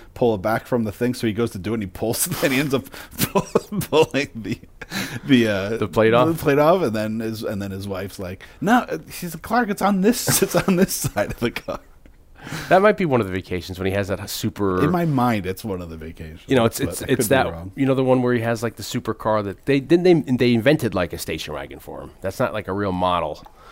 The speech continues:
Speaker 2: you know. So getting back to that, um, I just plugged last week this, the, the Scooby-Doo Mystery Incorporated. That's a shtick they do where every, like, three or four times they start off where they have the Griswold family driving to, like, a place in their car. I mean, it's not the real voiced people,
Speaker 1: Yeah,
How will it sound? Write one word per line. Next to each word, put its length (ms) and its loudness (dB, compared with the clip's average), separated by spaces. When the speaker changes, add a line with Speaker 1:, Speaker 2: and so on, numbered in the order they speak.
Speaker 2:
you 100 -4
know. 140 -2
So 160 -8
getting 240 2
back 200 4
to 100 -4
that, 360 0
um, 380 0
I 120 -4
just 180 -4
plugged 300 2
last 320 2
week 220 -2
this, 180 -6
the, 220 -6
the 400 -8
Scooby-Doo 420 2
Mystery 280 2
Incorporated. 500 0
That's 220 -2
a 40 -6
shtick 320 -6
they 140 -2
do 180 -4
where 240 -4
every, 380 -4
like, 240 -10
three 220 2
or 60 6
four 240 4
times 400 4
they 80 -2
start 280 0
off 220 4
where 100 0
they 120 0
have 380 0
the 80 -4
Griswold 500 0
family 320 2
driving 480 0
to, 120 -6
like, 160 -2
a 60 -4
place 320 -4
in 80 -4
their 140 -2
car. 420 0
I 60 -6
mean, 80 0
it's 120 -4
not 180 0
the 100 -4
real 320 -2
voiced 340 -4
people, 320 -2
Speaker 1:
Yeah, 60 -14